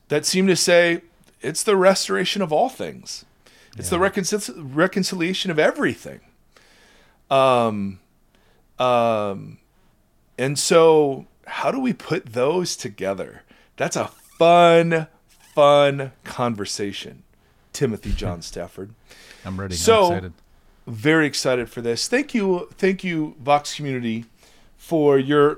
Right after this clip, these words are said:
Speaker 1: just sheer awesomeness. Um, I mean, really, I'm sick of affirming you 'cause I know I do it too much, but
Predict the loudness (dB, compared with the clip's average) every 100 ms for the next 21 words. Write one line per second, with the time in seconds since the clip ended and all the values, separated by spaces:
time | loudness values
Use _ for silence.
0 | -8 -10 -10 -8 -8 -4 -2 -2 -2 -2
1 | -2 -8 -10 -10 -10 -14 -18 _ _ _
2 | _ _ -2 2 2 0 -8 -6 -6 -8
3 | _ -6 -4 -6 -10 _ _ -4 -4 -8
4 | -6 -4 -4 -6 -6 -6 -6 -8 -8 -10
5 | -8 -6 -2 -2 -2 -4 -6 -8 -10 -8
6 | -10 -10 -10 -10